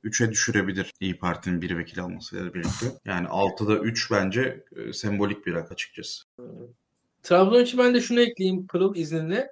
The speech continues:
Speaker 2: E, benim program partnerim Beril Sunday Times için Trabzon'a gitti. E, Trabzon'da gözlemlerde bulunacak. E, açıkçası Trabzon'da ilgiyle izlenen bir şehir. Genelde, e, başkan adaylarının yanında başkan yardımcılarının eyaletleri,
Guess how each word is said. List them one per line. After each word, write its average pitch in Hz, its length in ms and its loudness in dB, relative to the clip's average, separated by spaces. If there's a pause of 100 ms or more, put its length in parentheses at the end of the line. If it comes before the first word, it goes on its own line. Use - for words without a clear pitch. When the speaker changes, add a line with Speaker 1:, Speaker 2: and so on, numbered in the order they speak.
(140)
Speaker 2:
E, 156 340 2
benim 202 280 4
program 180 300 2
partnerim 165 460 2
Beril 170 220 2
Sunday 165 380 0
Times 175 320 0
için - 160 -8
Trabzon'a 160 440 2
gitti. 151 560 -4
E, 147 80 -2 (560)
Trabzon'da 160 460 2
gözlemlerde 135 640 0
bulunacak. 120 720 -8
E, 139 60 -4 (680)
açıkçası - 420 -10
Trabzon'da 175 400 6
ilgiyle 170 400 0
izlenen 165 420 0
bir 147 60 -10
şehir. 170 260 -2
Genelde, 175 600 2 (400)
e, 147 260 2 (200)
başkan 151 560 2
adaylarının 170 640 4
yanında 180 340 2
başkan 202 320 0
yardımcılarının 175 840 4
eyaletleri, 170 760 4